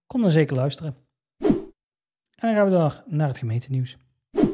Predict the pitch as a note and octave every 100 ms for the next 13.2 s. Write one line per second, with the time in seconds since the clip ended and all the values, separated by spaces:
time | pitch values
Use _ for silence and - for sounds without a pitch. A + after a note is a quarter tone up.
0 | - _ _ _ _ _ C#3 A#3 B3 A#3+
1 | A#3+ - E3+ G3+ A3+ G#3+ - F3+ D3+ D#3
2 | B2+ G3+ G3 E3+ D#3+ - D#3+ C#3+ - E3+
3 | D#3 C#3+ D#3+ D#3 G3 G3 B3+ _ _ _
4 | _ _ _ _ _ _ - - _ _
5 | - C3+ C3 B2 C3 B2+ D3+ - - _
6 | E3 D3 C3+ B2 B2+ C3+ B2+ B2+ C3+ D#3+
7 | C#3 C#4 C4+ G#3+ F#3+ - E3 C3+ D3 -
8 | - _ - D3+ C#3 A#2+ B2 C3+ - -
9 | B2+ C#3+ F#3 - E3 D#3 - G#3+ G#3 G3
10 | F#3+ E3+ F3 E3 D#3 B2+ C3 D#3 C#3+ C3+
11 | C3 B2+ D3+ D3+ - G3 C3+ A#2+ C3 C3
12 | C#3+ C#3+ C3 B2+ D3 B2+ - A#2 A2+ A#2
13 | A3